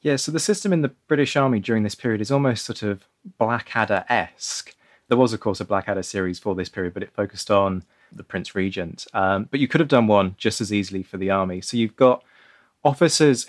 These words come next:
who buy their ranks. So commissions are bought, uh,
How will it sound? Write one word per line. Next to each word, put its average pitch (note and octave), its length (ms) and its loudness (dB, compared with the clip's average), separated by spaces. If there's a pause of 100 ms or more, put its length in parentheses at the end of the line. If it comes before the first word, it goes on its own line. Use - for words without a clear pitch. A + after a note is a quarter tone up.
who A#2+ 120 2
buy G#2 320 2
their F#2 180 0
ranks. F2 360 -6
So G#2+ 80 -12
commissions A2+ 420 -2
are G2 60 -2
bought, E2+ 560 -2 (440)
uh, E2 200 -14